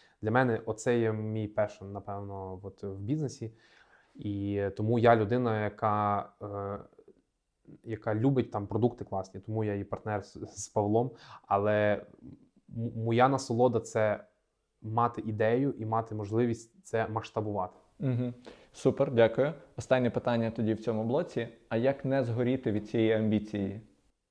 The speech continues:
Speaker 1: Я думаю, що люди згорають не від багато роботи чи там якісь проблеми.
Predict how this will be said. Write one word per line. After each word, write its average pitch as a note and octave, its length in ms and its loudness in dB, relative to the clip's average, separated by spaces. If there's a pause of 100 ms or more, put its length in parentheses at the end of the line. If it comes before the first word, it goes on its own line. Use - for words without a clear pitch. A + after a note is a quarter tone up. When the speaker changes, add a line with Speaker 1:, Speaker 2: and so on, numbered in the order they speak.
Speaker 1:
Я A#2 280 4
думаю, F3 300 2
що D3+ 580 4 (100)
люди C#3+ 840 4
згорають B2 920 0
не A#2+ 200 -2
від A#2 240 -4
багато B2 360 2
роботи A2 560 0
чи G2+ 600 -6
там F#2+ 100 -10
якісь - 220 -14
проблеми. G2+ 600 -2